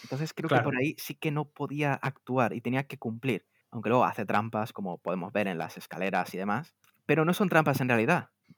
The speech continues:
Speaker 1: Porque
Speaker 2: No,
Speaker 1: él
Speaker 2: no,
Speaker 1: está
Speaker 2: y no son
Speaker 1: cumpliendo el
Speaker 2: trampas,
Speaker 1: contrato,
Speaker 2: no.
Speaker 1: él está cumpliendo el contrato. El contrato es, "Duelo, tiene que estar. No te preocupes, tú haces trampas. No te preocupes que vas a tener el duelo y va-, y me vas a tener a mí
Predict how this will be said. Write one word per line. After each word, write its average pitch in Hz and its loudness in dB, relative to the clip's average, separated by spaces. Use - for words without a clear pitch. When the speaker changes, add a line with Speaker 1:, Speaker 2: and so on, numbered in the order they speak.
Speaker 1:
Porque 190 8
Speaker 2:
No, - 6
Speaker 1:
él 123 6
Speaker 2:
no, 135 4
Speaker 1:
está 131 0
Speaker 2:
y 131 0
no 127 2
son 160 -2
Speaker 1:
cumpliendo - 0
el - -14
Speaker 2:
trampas, 117 6
Speaker 1:
contrato, 85 2
Speaker 2:
no. - -
Speaker 1:
él 104 -2
está 143 -2
cumpliendo 120 -2
el 107 0
contrato. 104 0
El 104 0
contrato 101 -2
es, 69 -6
"Duelo, 139 2
tiene 147 -4
que 143 -4
estar. 82 -6
No 110 -4
te 127 4
preocupes, 127 2
tú 113 0
haces 113 -2
trampas. 165 2
No 123 -8
te 127 -4
preocupes 147 -2
que 151 2
vas 123 4
a 127 -2
tener 131 0
el 113 0
duelo 170 2
y 127 -4
va-, 117 4
y - -2
me 120 4
vas 127 2
a 135 -6
tener 123 0
a 110 4
mí 170 -2